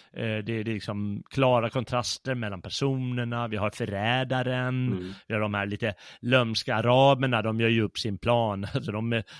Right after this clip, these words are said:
Speaker 1: de ska ju lova bort, eh, sina söner och så,
Speaker 2: Ja.
Speaker 1: alltså kungarna och så,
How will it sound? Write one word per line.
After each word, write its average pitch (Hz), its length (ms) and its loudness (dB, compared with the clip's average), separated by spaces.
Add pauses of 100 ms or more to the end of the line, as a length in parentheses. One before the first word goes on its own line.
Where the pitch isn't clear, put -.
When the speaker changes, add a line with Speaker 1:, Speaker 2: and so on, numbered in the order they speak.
Speaker 1:
de 110 160 -4
ska - 120 -2
ju 127 60 6
lova 117 280 4
bort, 104 380 -4
eh, 110 100 0
sina 101 360 -2
söner 110 680 0
och 139 100 2
så, 98 180 -2
Speaker 2:
Ja. - 140 2 (280)
Speaker 1:
alltså - 180 -8
kungarna 113 680 0
och 110 160 2
så, 101 260 -2